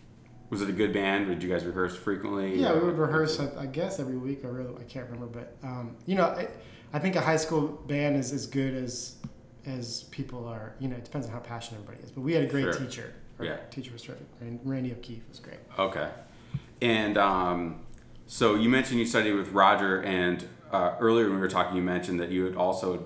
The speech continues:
Speaker 1: tracked down Alan Dawson.
Speaker 2: Mm-hmm.
Speaker 1: And
Speaker 2: Yeah.
Speaker 1: where does that fit into the timeline of your life? Was that, like, college, post-college, or?
Speaker 2: That was, uh,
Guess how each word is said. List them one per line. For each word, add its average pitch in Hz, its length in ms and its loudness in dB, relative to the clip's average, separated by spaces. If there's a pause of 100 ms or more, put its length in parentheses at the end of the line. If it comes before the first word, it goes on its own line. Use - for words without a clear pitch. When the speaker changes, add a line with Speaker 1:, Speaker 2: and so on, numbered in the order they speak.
Speaker 1:
tracked 85 280 2
down 85 140 2
Alan 85 280 0
Dawson. 87 680 0
Speaker 2:
Mm-hmm. 190 400 0
Speaker 1:
And 135 220 2
Speaker 2:
Yeah. 151 220 2 (240)
Speaker 1:
where 120 160 8
does 135 120 4
that 123 240 6
fit 117 120 2
into 98 180 -2
the 92 100 -4
timeline 90 400 2
of 87 80 -2
your 87 100 0
life? 85 280 0
Was 87 140 -2
that, 87 180 0
like, 87 240 0 (520)
college, 95 420 4
post-college, 92 760 0
or? 82 200 -2
Speaker 2:
That 165 140 6
was, 165 220 4
uh, 135 380 2